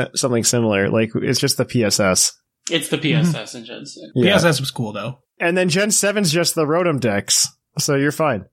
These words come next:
Speaker 3: Mm-hmm.
Speaker 1: So I think all you have to do is make the, make those button presses and then you're fine. Pokemon games have so many extra buttons.
Speaker 3: Yeah. Unfortunately, Ilka making sixty dollar games is probably more profitable on their end, so.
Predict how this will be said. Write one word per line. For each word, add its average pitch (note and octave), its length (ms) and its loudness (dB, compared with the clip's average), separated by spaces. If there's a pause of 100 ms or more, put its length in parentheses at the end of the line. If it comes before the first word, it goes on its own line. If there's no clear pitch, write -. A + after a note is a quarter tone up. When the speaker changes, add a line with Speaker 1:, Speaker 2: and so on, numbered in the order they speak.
(180)
Speaker 3:
Mm-hmm. E3+ 180 0 (340)
Speaker 1:
So E3 140 2
I E3 80 4
think F#3 200 0
all F3 100 2
you D3+ 60 2
have C3+ 100 -2
to C3+ 80 -4
do C3+ 100 0
is C3+ 100 2
make C#3 160 2
the, C3+ 260 0
make D3 200 0
those D3 180 0
button C#3 280 -2
presses A2 460 2
and A2 100 0
then G#2+ 60 0
you're G#2+ 80 0
fine. G2+ 360 -2 (240)
Pokemon G3 360 0
games F3 240 0
have D3 160 0
so D#3+ 200 2
many C#3+ 180 2
extra B2+ 320 0
buttons. G2+ 520 0 (360)
Speaker 3:
Yeah. D3+ 260 0 (240)
Unfortunately, G#3+ 680 0
Ilka F3 600 0 (160)
making E3+ 520 2
sixty E3+ 380 0
dollar D3 280 0
games C3 340 0
is B2 100 -6
probably C3 420 -4
more B2 180 -2
profitable A#2+ 480 -4
on A2 160 -6
their G#2+ 160 -6
end, G#2+ 200 -8
so. A2+ 340 -6